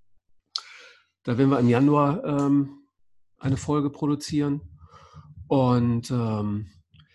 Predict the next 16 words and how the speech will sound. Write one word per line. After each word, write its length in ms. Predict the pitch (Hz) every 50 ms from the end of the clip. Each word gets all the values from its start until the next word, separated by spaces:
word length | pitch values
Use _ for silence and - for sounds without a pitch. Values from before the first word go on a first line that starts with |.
| _ _ - _ _
ja, 260 | - 147 123 143 151
es 100 | 127 -
gibt 180 | - - 131 -
viele 300 | - - 196 180 165 -
Themen. 520 | - - - 120 117 113 110 110 117 - _ _ -
Energie. 640 | 143 147 151 143 135 123 117 139 151 160 185 170 - - - _ _ _ _ 285 285 _ _ -
Ähm, 500 | 123 123 120 117 117 117 117 120 131 - _ _ _ _ _ _ _ _ _ _ - - -
wir 180 | 131 123 - -
alle, 460 | 139 139 139 135 131 131 - - _ _ _ _ _ _ _ _ _ _ _ _ _ _ _ _ _ _ _
ich 140 | - - -
habe 120 | 147 -
neulich 160 | 170 170 147 -
den 100 | - 135
Spruch 260 | - - 175 165 -
gehört, 480 | - 160 147 151 151 151 147 - - -
ähm, 680 | 143 135 131 127 127 123 123 123 123 123 - _ _